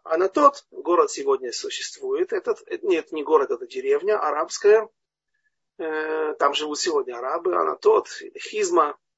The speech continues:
э, находится он недалеко, где-то в районе между... Ну, на,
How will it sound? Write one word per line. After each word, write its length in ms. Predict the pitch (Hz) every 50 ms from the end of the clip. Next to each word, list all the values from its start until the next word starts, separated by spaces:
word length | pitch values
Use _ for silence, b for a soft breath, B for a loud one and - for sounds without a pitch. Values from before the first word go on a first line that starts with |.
| _
э, 640 | - - - 151 143 139 135 - 139 - - - -
находится 720 | 135 - 127 135 143 - - 190 185 180 165 - - 160 151
он 240 | - 165 156 151
недалеко, 480 | 147 156 147 139 139 135 139 135 - -
где-то 440 | - 165 170 - - 214 - 180 143
в 60 | 143
районе 640 | 147 139 139 147 147 139 135 131 127 120 113 110 - - 117 120 117 - _ _ _ _
между... 680 | 143 139 131 - - 131 127 120 117 110 113 113 - _
Ну, 160 | - 190 - - _ _ -
на, 320 | 170 175 175 170 170 165